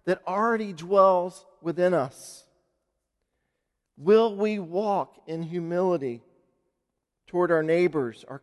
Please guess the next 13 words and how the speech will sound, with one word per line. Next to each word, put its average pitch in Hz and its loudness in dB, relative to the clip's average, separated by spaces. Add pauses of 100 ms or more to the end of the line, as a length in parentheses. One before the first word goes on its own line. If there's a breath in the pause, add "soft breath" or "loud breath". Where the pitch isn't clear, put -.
(120)
coworkers, 151 -4
our 139 -12
spouses, 160 -2 (260)
and 131 -14
friends? 143 -6 (1300)
Will 214 8
we 208 4
repent 180 0
of 143 -10
our 151 0
pride 175 6
and 143 -4
selfishness? - -2